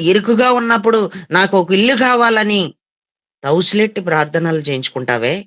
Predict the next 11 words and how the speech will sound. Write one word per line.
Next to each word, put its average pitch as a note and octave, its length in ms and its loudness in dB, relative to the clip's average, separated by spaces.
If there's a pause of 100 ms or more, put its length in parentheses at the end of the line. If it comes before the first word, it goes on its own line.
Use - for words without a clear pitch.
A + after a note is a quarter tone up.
(1800)
గట్టిగా F#3 480 0
అడిగి G#3+ 260 2
మరీ B3 240 2 (120)
ప్రార్థనలు F#3 560 -2
చేయించుకుంటావే, C#3+ 680 -2 (1300)
"నా F3 140 2 (140)
ఇల్లు C4+ 180 4 (100)
పునాదుల B3+ 480 2
దాకా C#4+ 280 2
వచ్చి C#4 280 2
ఆగిపోయింది D4 720 2